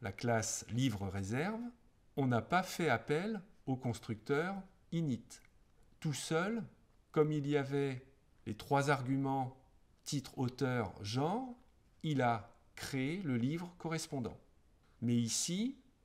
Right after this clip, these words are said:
une personne, il y a besoin d'un nom et d'un âge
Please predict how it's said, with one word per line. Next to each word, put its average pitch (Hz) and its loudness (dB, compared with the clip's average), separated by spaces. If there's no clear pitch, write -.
une 117 2
personne, 180 2
il 113 -4
y 110 2
a 107 0
besoin 107 0
d'un 127 2
nom 175 0
et 160 0
d'un 151 2
âge 165 0